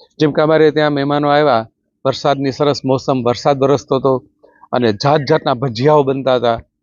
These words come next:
એક વખત ગણેશ ચતુર્થીમાં લાડુ બન્યા, એક વખત પુડલા બનાવવામાં આવ્યા, મહેમાનો આવ્યા તો બધા હોટલમાં ગયા. આ બધાની વચ્ચે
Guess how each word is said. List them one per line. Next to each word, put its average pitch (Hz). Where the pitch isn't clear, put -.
એક 143
વખત 139
ગણેશ 139
ચતુર્થીમાં 139
લાડુ 120
બન્યા, 131
એક 131
વખત 123
પુડલા 127
બનાવવામાં 143
આવ્યા, 127
મહેમાનો 143
આવ્યા 139
તો 135
બધા 127
હોટલમાં 135
ગયા. 117
આ 120
બધાની 131
વચ્ચે 120